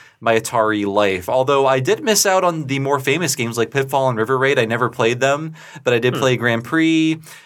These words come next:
Speaker 1: I did play, um, boxing. I did play, uh, again, Fishing Derby, skiing. Enduro I loved, uh, because it went through different, like, weather conditions and things like that and day and night.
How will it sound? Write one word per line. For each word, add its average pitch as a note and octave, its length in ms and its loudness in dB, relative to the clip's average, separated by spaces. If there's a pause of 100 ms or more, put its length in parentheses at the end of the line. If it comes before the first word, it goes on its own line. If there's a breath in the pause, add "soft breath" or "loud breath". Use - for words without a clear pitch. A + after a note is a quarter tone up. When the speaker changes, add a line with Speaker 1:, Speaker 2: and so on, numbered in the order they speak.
(120)
Speaker 1:
I A2 140 2
did B2 240 -2
play, A2+ 460 2
um, G#2 280 2
boxing. A#2+ 840 -2
I G#2 120 2
did G#2+ 240 -2
play, G#2 400 2
uh, G2 100 4
again, G2+ 220 -2
Fishing A2+ 300 -2
Derby, G#2+ 260 0
skiing. A2+ 440 -4
Enduro C3 760 2
I A#2+ 100 2
loved, C3 580 0
uh, G#2+ 300 4
because A2 480 0
it B2 320 -8
went A#2 220 -2
through A#2+ 120 -2
different, A2 300 -4
like, G2+ 220 -4
weather G#2 400 2
conditions A#2 580 -4
and A#2 100 -8
things A#2+ 220 -2
like A#2 140 0
that A2+ 220 0
and G#2 120 -6
day G#2+ 180 0
and G2+ 100 -4
night. A2+ 300 -2